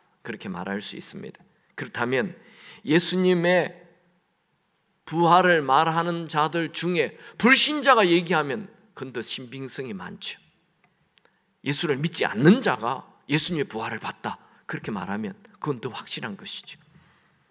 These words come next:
예수님의 부활을 말하는 중에 두 명의 불신자가 기록되어 있습니다.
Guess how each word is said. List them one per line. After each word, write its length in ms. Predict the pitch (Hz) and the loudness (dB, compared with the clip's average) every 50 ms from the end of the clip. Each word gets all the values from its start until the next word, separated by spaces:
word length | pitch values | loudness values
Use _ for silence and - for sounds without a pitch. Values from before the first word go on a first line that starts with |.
| _ _ _ _ _ _ _ _ _ _ _ _ _ _ _ _ _ _ _ _ _ _ _ _ _ _ _ | _ _ _ _ _ _ _ _ _ _ _ _ _ _ _ _ _ _ _ _ _ _ _ _ _ _ _
예수님의 400 | - 143 147 - 156 160 147 147 | -4 0 0 2 2 6 6 4
부활을 380 | 147 - 139 151 156 160 156 147 | 4 6 4 4 6 6 6 6
말하는 440 | 143 135 143 151 160 156 160 156 147 | 6 6 4 4 4 2 2 0 -2
중에 380 | 139 151 165 156 135 101 - - - _ _ _ _ _ _ _ _ | -4 -4 -4 -4 -6 -6 -6 -12 -20 _ _ _ _ _ _ _ _
두 160 | - - 151 165 | -6 -2 0 2
명의 300 | 170 175 175 165 151 135 | 2 2 2 2 0 -2
불신자가 600 | - - 139 135 - 143 139 120 120 - 98 90 | -2 -4 -6 -4 -4 -4 -6 -8 -6 -8 -8 -8
기록되어 420 | - - 95 92 - _ 87 87 | -8 -8 -10 -10 -10 _ -14 -10
있습니다. 420 | 82 - - - - - - - | -8 -6 -8 -8 -8 -14 -16 -18